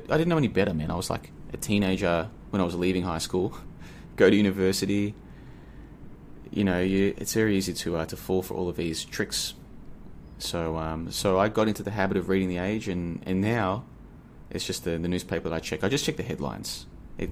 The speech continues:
it, it's my way to keep my finger on the pulse. So apparently, as we speak, Donald Trump,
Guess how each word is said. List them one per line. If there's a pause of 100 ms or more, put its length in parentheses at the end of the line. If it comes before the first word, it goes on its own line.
it, (220)
it's
my
way
to
keep
my
finger
on
the
pulse. (1120)
So
apparently,
as
we
speak,
Donald
Trump,